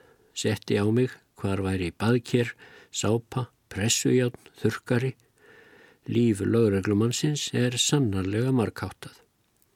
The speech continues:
En ég gat að minnsta kosti látið sem ég væri þýðingarmikill maður. Ég hélt óviðkomandi mönnum burtu frá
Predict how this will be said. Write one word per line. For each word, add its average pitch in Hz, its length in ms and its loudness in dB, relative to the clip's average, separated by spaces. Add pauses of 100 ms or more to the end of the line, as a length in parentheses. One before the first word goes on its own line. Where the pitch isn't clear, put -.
(1300)
En 120 320 2
ég 143 240 0
gat 170 160 0
að 165 140 2
minnsta 175 180 -4
kosti 143 400 -2
látið 117 540 -2
sem 123 180 0
ég 139 160 2
væri 113 320 2
þýðingarmikill 120 960 0
maður. 160 480 0 (440)
Ég 101 160 -2
hélt 110 320 -4
óviðkomandi 120 680 2
mönnum 127 340 4
burtu 135 480 -2
frá 110 160 -4